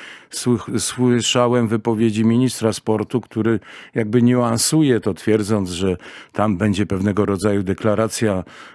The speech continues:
e, moralności, że będą ci sportowcy rosyjscy, białoruscy musieli potępić, e, agresję Rosji na Ukrainę i wtedy ewentualnie mogliby występować.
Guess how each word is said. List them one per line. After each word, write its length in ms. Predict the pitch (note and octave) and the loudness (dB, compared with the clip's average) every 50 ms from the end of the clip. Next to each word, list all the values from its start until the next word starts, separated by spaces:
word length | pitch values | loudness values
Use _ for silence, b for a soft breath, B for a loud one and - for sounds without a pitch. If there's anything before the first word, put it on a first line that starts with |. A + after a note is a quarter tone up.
| B - | B -8
e, 340 | - G#2+ F#2+ F2+ F#2+ - F#2+ | -6 -6 -4 -4 -4 -2 0
moralności, 840 | G2+ G#2+ A2 G#2+ G#2+ G#2+ G#2+ G#2 G#2+ A2 A2 G#2 - - - G#2+ | 2 2 2 2 2 2 2 0 0 0 0 0 -2 -4 -4 -4
że 140 | F#2 F2 G2 F#2 F2 F2 | -2 -2 -2 -4 -4 -6
będą 500 | F2 F#2 G2 F#2+ F#2 G2+ F#2+ G2 G2 F#2+ | -6 -4 -4 -2 -2 -2 0 -2 -2 -4
ci 120 | - - | -6 -8
sportowcy 600 | - - - G#2 - - A2 G2+ - - - G#2+ | -6 -4 -4 -4 -2 -2 -2 -4 -2 -4 -2 -2
rosyjscy, 500 | G2 G2 F#2 - G#2 G#2 G2 - - G#2+ | -2 -2 -2 -2 -2 -2 -2 -2 -4 -2
białoruscy 520 | F#2 G#2 G2+ F#2 F#2+ G2 G2+ - - - | 0 0 0 0 0 -2 -2 -2 -2 -2
musieli 420 | F#2+ F#2+ F#2 - G#2+ F#2 F#2+ F#2+ F2 B B B B B B B | -2 -2 -2 -2 -2 -2 -2 -4 -4 B B B B B B B
potępić, 840 | - G#2+ G#2 - B2 A2 G#2 G2 - - F2+ E2 - - - - A2+ | -4 -4 -2 0 0 0 0 0 -2 -6 -8 -8 -8 -8 -4 -2 -2
e, 240 | G#2+ F#2+ G#2 - - | 0 0 0 -2 -2
agresję 600 | A2+ G2 A2 G#2 G#2 - - - - G#2 G2 F2+ | -2 0 0 0 0 -2 -4 -4 -2 -2 -2 0
Rosji 440 | G2 G2 F#2 - - - F#2 F2+ | -2 -2 -2 -4 -4 -4 -2 -2
na 280 | F2+ F2+ F2+ F2+ F2+ F2+ | -2 -2 -2 -2 -2 -4
Ukrainę 720 | G2+ F2+ - G2 G2+ G2 F#2 F#2+ G2+ G#2+ A#2 A#2 A2+ G#2 | -4 -4 -2 -2 -2 0 0 0 0 2 2 2 2 0
i 60 | F#2+ E2 | -2 -4
wtedy 280 | - - F#2+ F#2 G2 | -4 -4 -2 -2 -2
ewentualnie 600 | F#2 F2+ F#2+ F#2 F2 - F#2 F#2 F#2+ F#2+ F2+ F2+ | 0 0 -2 -4 -4 -4 -4 -2 -2 -2 -2 -4
mogliby 440 | F2 F2+ E2+ E2+ F2 E2 E2 F2+ F2 | -4 -4 -6 -6 -8 -8 -6 -8 -8
występować. 680 | E2 D#2+ - - F#2+ E2+ D#2+ - F#2+ F#2 G2 G2+ G2 | -8 -10 -10 -8 -8 -6 -6 -6 -6 -4 -4 -6 -6